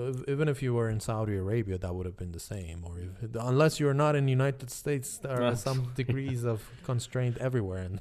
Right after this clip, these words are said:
Speaker 1: <laughs> in the whole wide world. But, um, my,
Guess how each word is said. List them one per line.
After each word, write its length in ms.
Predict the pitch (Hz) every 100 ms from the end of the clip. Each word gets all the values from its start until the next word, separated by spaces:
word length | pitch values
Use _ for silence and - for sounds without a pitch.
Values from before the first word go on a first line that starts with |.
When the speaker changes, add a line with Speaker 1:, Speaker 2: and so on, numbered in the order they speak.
| -
Speaker 1:
<laughs> 680 | 147 - - - 123 - 117
in 80 |
the 80 | 107
whole 180 | 110 107
wide 200 | 104 95
world. 320 | 98 90 85 107
But, 240 | 127 123
um, 340 | 127 123 123 127 - - _ _ - - -
my, 260 | 139 139